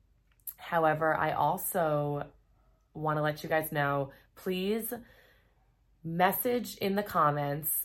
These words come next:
um, questions. I will be answering all the questions on the next episode. Make sure you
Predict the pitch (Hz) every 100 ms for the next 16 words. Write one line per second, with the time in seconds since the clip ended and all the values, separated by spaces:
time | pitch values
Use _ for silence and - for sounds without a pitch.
0 | - 165 147 143 147 143 147 - _ _
1 | - 180 156 - 156 143 156 151 156 156
2 | 160 - 180 208 285 262 214 202 208 170
3 | 156 - 165 165 - 160 165 156 147 175
4 | - - 170 160 151 - 135 120 175 269
5 | - _ - 214 262 - 190 156 156 170
6 | - _ _ 160 175 175 165 160